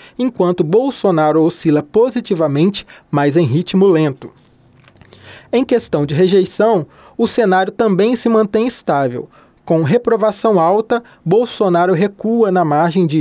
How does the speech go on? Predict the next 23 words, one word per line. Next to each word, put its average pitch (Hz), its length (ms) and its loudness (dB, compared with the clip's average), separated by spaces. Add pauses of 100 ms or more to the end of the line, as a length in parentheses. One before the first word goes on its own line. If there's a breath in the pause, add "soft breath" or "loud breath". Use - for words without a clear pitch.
(120)
erro 190 220 0
para 180 240 -2
cinquenta 226 480 -2
e - 20 2
oito 190 220 2
por 202 160 -4
cento 175 320 -2
de 180 80 -4
pessoas 175 480 0
que 196 160 0
não 160 260 2
votariam 202 540 0
nele. 135 360 0 (380 loud breath)
No 202 100 0
caso 147 320 -2
de 165 140 -2
Lula, 214 340 2
são 214 240 -4
quarenta 196 380 0
e - 20 2
três 175 300 0
por - 260 -4
cento. 131 400 -8